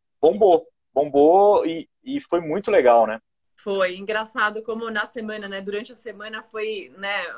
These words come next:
Speaker 2: foi acumulando, né, essa energia, um monte de gente, né, já começando a acompanhar. E durante a prova eu recebi muita mensagem de muita gente assistindo e super emocionada. Então, ah, foi demais. Foi muito legal. Realmente foi um marco muito importante.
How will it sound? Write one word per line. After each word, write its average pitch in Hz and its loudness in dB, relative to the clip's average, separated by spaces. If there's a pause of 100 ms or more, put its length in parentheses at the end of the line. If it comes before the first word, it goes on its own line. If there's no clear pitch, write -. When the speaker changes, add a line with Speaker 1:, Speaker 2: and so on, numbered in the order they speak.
(140)
Speaker 2:
foi - -8
acumulando, 202 -4
né, 185 -4
essa 190 -8
energia, 196 -8
um 196 -10
monte 214 -12
de 208 -14
gente, 190 -12
né, 180 -4
já 180 -2
começando 196 -12
a 196 -14
acompanhar. 190 -6 (320)
E 214 -10
durante 233 -4
a 240 0
prova 202 -6
eu 190 -6
recebi 220 -12
muita 226 -8
mensagem 196 -6
de 190 -10
muita 220 -6
gente 208 -8
assistindo 208 -8
e 185 -6
super 233 -4
emocionada. 202 -4
Então, 190 -10 (500)
ah, 180 6
foi 196 -12
demais. 170 -10
Foi 165 -14
muito 208 -8
legal. 180 -4
Realmente 214 -6
foi 233 -2
um 226 -12
marco 214 -6
muito 220 -10
importante. 170 -12